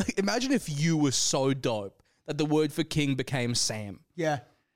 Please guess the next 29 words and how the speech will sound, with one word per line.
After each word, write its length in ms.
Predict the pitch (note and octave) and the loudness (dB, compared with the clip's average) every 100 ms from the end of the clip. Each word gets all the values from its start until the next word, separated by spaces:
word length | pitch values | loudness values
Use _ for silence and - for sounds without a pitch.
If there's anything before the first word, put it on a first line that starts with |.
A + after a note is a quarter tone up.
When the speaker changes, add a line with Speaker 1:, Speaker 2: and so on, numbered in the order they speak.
| _ _ - | _ _ -2
Speaker 2:
"Oh, 200 | F#3 D#3+ | 0 0
that's 220 | F3+ F3+ | -2 -6
Sam 440 | - F3+ F3+ F3 | -6 -4 -2 -4
so-and-so." 640 | E3 F#3 F#3+ F#3 - C3+ - | -4 -2 -2 -2 -6 -8 -4
Speaker 1:
"This 180 | G3 A3 | -2 0
is 120 | G3+ | -2
Kevin 340 | F#3 F#3+ F#3+ | 0 0 0
Sam." 460 | E3+ F3+ D#3 B2+ G2 - - | 0 0 0 -2 -4 -8 -8
Speaker 2:
<laughs> 60 | - - - _ _ - - - - _ _ _ _ - | -8 -8 -14 _ _ -20 -20 -20 -20 _ _ _ _ -20
Yeah, 80 | - | -18
it's 160 | - | -18
fantastic. 720 | - - - - - - - - - _ - | -20 -20 -18 -18 -18 -18 -20 -20 -20 _ -2
Speaker 1:
That's 300 | C4 - F#3 | 0 0 0
awesome. 360 | F#3+ A3+ F#4+ | 2 2 2
Speaker 2:
Wait, 120 | G4+ - - | 0 -4 -14
we 80 | D4 | -10
were 80 | G#4+ | -8
talking 220 | G#4+ D4+ | -4 -2
about 120 | A#3 F#3+ | 0 -2
this 100 | F#3+ | -6
a 60 | |
little 180 | G3 F3+ | -8 -4
while 240 | F#3 C#4+ | 0 0
ago 460 | F4 E3+ B2+ B2+ F#3+ | 0 -2 -4 -2 -6
with 220 | F#3+ A3 - | -8 -10 -10
the 80 | |
fact 320 | G#3+ A3 G#3 - | -6 -4 -4 0
that, 260 | G3 F#3 | 0 0
um, 520 | F#3+ F#3 F#3 E3+ E3 | 0 0 0 -4 -6